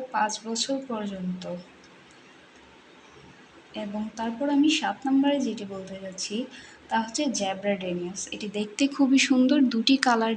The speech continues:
দিয়ে, এবং কালারটা অনেকটা সাদা কালোই হয়ে থাকে, যে কারণে একে জেব্রা ডেনিয়াস বলা হয়। টেন গ্যালনের ট্যাঙ্ক, সিক্সটি ফোর থেকে সেভেন্টি ফোর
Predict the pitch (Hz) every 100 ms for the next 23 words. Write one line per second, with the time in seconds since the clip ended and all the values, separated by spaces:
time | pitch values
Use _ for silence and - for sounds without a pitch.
0 | 214 240 262 320 320 - - - 302 277
1 | 208 208 208 226 233 233 247 269 262 311
2 | 262 254 330 - 214 214 214 254 277 262
3 | 220 208 240 294 247 220 202 208 220 214
4 | - 311 320 202 - 190 185 202 196 202
5 | 208 269 - - 180 175 180 - - -
6 | - - - - - - 240 247 262 254
7 | 247 247 247 294 311 - 190 190 202 -
8 | - - 220 208 - 226 208 220 220 220
9 | 262 254 285 277 202 202 208 214 214 240
10 | 269 - - - 214